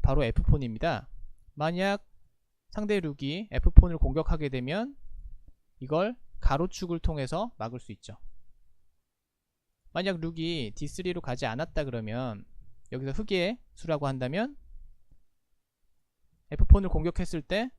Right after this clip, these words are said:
세로축을 통해서 수비를 할 수밖에 없게 되고 그러면 상대 킹이 퀸사이드로 수비를 할 수 있게 되죠. 그리고 가장 마지막으로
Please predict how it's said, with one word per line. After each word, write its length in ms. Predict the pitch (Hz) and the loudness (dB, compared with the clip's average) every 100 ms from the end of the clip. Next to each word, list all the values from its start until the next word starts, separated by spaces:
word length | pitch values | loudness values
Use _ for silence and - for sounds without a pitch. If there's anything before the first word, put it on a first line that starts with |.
| - _ _ _ _ _ _ _ _ - | -20 _ _ _ _ _ _ _ _ -2
세로축을 520 | 214 220 - 202 190 | 0 0 -2 -6 -2
통해서 520 | 196 175 160 180 226 | -2 -2 -2 -4 -6
수비를 280 | - 170 165 | -10 -6 -2
할 100 | 170 | -2
수밖에 340 | - 160 - 110 | -2 -4 -2 -4
없게 220 | - 127 | -2 -4
되고 400 | 110 147 110 - | -4 -2 -2 -4
그러면 480 | - 135 139 214 262 - - - | -2 -2 0 -2 -4 -12 -20 -12
상대 320 | - 185 175 | -8 -4 -4
킹이 560 | - - 208 175 196 254 _ _ _ _ _ _ - | -4 -2 -2 -2 -4 -8 _ _ _ _ _ _ -6
퀸사이드로 680 | 214 202 190 165 135 147 214 | -6 -2 0 0 0 -2 -2
수비를 420 | - 156 143 175 233 | -6 -4 -2 -4 -6
할 180 | - 147 | -8 -8
수 180 | - 131 | -6 -8
있게 240 | 117 - | -6 -6
되죠. 240 | 107 104 101 - - - - - - - _ _ _ _ _ _ _ _ - - - - - - - - - - - - - - _ _ _ - - _ - _ - - | -8 -8 -10 -12 -14 -16 -20 -20 -20 -20 _ _ _ _ _ _ _ _ -20 -20 -20 -18 -18 -18 -20 -20 -20 -20 -20 -20 -20 -20 _ _ _ -20 -20 _ -20 _ -20 -6
그리고 200 | 190 190 | -2 0
가장 240 | 185 196 | 0 2
마지막으로 720 | 147 170 202 170 165 202 | 0 -2 -2 -2 0 0